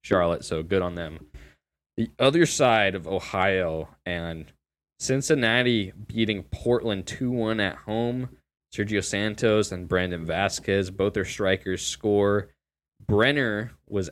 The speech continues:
out as they're finalizing his transfer. And Coach Gio for Portland was out with covid. But, yeah, Cincinnati wins two one. Asprilla scores for us. Let's try not and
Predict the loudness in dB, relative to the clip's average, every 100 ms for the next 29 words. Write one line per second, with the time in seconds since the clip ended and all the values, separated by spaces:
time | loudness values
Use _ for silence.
0 | -2 0 0 -2 -8 -20 _ _ -2 0
1 | 0 -2 -2 -2 -2 -4 -4 0 0 -2
2 | -4 -6 -6 -6 -6 -4 -2 -4 -4 _
3 | _ _ _ _ 2 2 2 -2 2 2
4 | 0 -2 2 4 2 -2 2 2 2 0
5 | 2 2 0 2 4 2 0 0 2 2
6 | 2 0 -6 -6 -2 0 2 0 -4 -2
7 | 2 4 4 2 -2 -4 -2 0 0 -2
8 | 0 0 -2 -2 0 0 -2 -8 _ _
9 | _ _ _ _ _ -6 -2 2 2 4
10 | 0 0 -4 -8